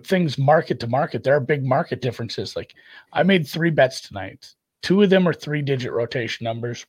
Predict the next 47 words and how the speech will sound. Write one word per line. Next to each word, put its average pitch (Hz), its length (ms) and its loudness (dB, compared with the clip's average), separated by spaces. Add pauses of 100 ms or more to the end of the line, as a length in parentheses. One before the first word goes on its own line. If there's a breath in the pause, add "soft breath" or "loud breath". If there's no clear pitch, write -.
One 135 140 0
of 135 80 2
them 131 160 -2
is 113 140 -2
a 110 60 -8
six-digit. - 680 -10 (200)
It's 123 180 -4
an 131 80 0
extra - 320 -4
game. 95 260 -8
It's - 160 -10
a 131 40 -8
swac - 400 0
game. 95 220 -10 (500 loud breath)
In 151 100 0
fact, 156 400 4
we're 156 120 0
sitting 180 340 4
here 170 440 4 (300 loud breath)
forty-five 196 760 6
minutes - 600 0
after 131 360 2
it - 40 -2
was - 100 -8
supposed - 340 -2
to 123 60 -14
tip 143 240 0
off. 127 240 4
It 123 80 -6
is 117 140 -6
not 120 240 -2
tipped 160 260 -2
off 147 220 4
yet 113 240 2 (380 loud breath)
because 175 420 2
these 190 200 -2
smaller 202 340 6
conferences, 202 800 0 (400 soft breath)
when 160 120 0
they 175 120 4
go 185 220 6
to - 140 -6
someone 180 280 2
else's 180 280 -2
school 185 320 0
to 180 60 0
play, 196 420 2